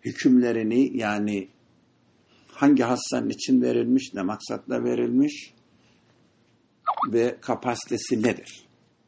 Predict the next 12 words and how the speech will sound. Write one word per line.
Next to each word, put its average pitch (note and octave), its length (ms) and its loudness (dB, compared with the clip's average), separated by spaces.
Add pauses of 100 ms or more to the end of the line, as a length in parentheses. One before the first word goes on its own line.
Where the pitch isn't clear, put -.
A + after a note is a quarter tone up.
(1600)
Bunu B2+ 320 2
anlamak G2 480 -6
için, - 440 -8 (3750)
e, F#2 240 -6 (1120)
gaflet C3+ 540 -2
halindeysek G2+ 1160 -2 (180)
böyle A#2+ 400 2
bir A2+ 220 0
ayrılığın G#2 440 -2
farkında A2 680 -4
olmayabiliyoruz. E2+ 1160 -4 (400)
Birbirine, A2 760 -6